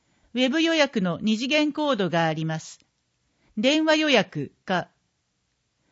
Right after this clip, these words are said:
マイナンバーカードの申請、電子証明書の五年更新、予約不要。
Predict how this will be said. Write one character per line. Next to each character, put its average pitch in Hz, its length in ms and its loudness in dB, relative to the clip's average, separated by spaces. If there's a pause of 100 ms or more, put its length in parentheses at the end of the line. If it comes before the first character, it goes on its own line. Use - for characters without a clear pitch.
(220)
マ 247 160 2
イ 320 80 0
ナ 330 160 2
ン 330 100 -2
バ 320 200 6
ー 330 40 -2
カ 330 200 4
ー 311 40 6
ド 226 140 0
の 170 220 -2
申 262 300 0
請、 214 480 0 (120)
電 294 240 0
子 320 160 -4
証 302 280 -2
明 285 220 2
書 277 160 -4
の 240 200 2
五 214 180 0
年 285 240 2
更 254 260 0
新、 143 320 -8 (280)
予 233 80 0
約 262 280 -2
不 202 140 -4
要。 160 420 -2